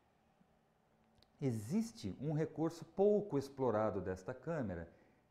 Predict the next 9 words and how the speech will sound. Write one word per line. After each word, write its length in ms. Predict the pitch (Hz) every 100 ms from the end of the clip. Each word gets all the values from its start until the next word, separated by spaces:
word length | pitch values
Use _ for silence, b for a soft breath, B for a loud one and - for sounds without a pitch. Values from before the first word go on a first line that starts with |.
| _
que 200 | 135 127
é 300 | 151 107 80 - - -
via 360 | 90 139 98 87
menu, 580 | 92 135 110 107 143 - - - _ _ _ _ _
tá? 240 | 98 113 - -
Na 140 | 98
configuração 1120 | 95 - 214 247 - 143 131 101 90 - 147 156
de 100 | 113
gravação, 880 | 101 98 87 80 - - 127 110